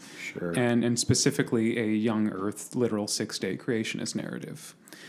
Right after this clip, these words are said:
Speaker 2: And I, I was a little bit dissatisfied with that because I felt like there was a little bit too much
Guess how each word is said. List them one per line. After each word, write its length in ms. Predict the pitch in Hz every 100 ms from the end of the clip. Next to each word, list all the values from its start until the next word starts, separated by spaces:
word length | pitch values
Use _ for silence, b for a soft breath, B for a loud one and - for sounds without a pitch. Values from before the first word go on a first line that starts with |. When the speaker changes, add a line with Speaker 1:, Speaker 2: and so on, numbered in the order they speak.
| B B B
Speaker 2:
And 500 | 135 123 123 120 123 - - - - _ - -
I, 360 | 143 139 135 123 - - - - - b b b _ -
I 120 | 156
was 180 | 160 165
a 40 | 175
little 220 | 208 233
bit 380 | 185 170 151 135
dissatisfied 880 | 143 - 156 147 139 - 113 101
with 160 | 101 98
that 220 | 104 98
because 260 | 123 117 120
I 80 | 120
felt 300 | - 165 147
like 180 | 135 -
there 160 | 123
was 160 | 120 120
a 60 |
little 200 | 123 139
bit 280 | 127 123 -
too 260 | - - 131
much 640 | 123 113 - - - -